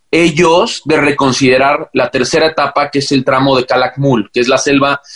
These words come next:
es una de las selvas más prístinas que nos quedan en, en México. Si bien hay algunas partes en las que ese tren puede beneficiar a las personas, cuando tú llevas, eh, los políticos y los empresarios a eso le llaman progreso.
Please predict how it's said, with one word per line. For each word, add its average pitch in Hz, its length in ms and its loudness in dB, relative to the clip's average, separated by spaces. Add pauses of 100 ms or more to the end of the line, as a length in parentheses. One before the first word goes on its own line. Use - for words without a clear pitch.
(120)
es 180 140 0
una 220 80 2
de 190 80 2
las 156 80 0
selvas 165 240 2
más 156 160 -2
prístinas 156 480 0
que 123 80 -2
nos 117 120 -2
quedan 123 280 0
en, 113 180 0
en 110 140 0
México. 120 500 -2
Si - 380 -2
bien 208 200 4
hay 247 120 2
algunas 190 360 0
partes 170 420 -2
en 139 80 2
las 117 140 0
que 139 120 -2
ese 147 180 -2
tren 139 400 0 (320)
puede 175 240 2
beneficiar 143 600 0
a 151 40 2
las 135 160 0
personas, 131 480 -2
cuando 135 240 0
tú 175 140 2
llevas, 185 340 0 (320)
eh, - 140 -4 (460)
los 175 160 0
políticos 202 600 2
y - 20 2
los 143 140 0
empresarios 147 720 0
a 143 140 0
eso 170 160 -2
le 131 100 2
llaman 139 320 2
progreso. 151 640 -2